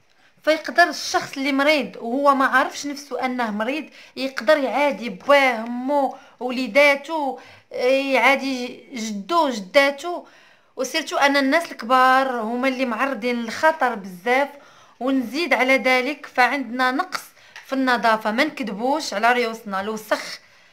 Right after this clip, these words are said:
حاشاكم، الزبل زعما راه طامه كبرى. وكما كتعرفوا جميع، فالوزاره اعلنت ان ما بقاتش القرايه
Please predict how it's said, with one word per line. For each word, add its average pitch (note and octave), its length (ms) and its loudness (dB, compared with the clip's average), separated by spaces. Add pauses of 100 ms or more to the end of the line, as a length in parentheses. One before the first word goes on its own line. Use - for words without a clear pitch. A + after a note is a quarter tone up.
(200)
حاشاكم، C4+ 800 -2
الزبل G#3+ 640 -2 (1080)
زعما A#3 400 4
راه G#3+ 760 0
طامه C4 380 4
كبرى. A3+ 600 0 (1080)
وكما E4 360 -6
كتعرفوا C#4 560 -4
جميع، B3 400 -6
فالوزاره B3+ 720 2
اعلنت A#3 540 -2
ان A3+ 320 -4
ما A#3+ 80 0
بقاتش B3+ 420 -2
القرايه A3 520 0